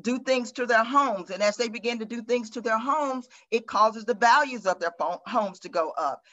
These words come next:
And you start to see homes to get put on the market. And of course, those of us or those of,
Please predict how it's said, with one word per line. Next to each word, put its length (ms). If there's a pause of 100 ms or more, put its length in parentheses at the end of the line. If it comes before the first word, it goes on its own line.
And 140
you 80
start 380
to 60
see 200
homes 400
to 80
get 240
put 160
on 180
the 60
market. 600 (280)
And 160
of 140
course, 400
those 320
of 240
us 400
or 160
those 340
of, 200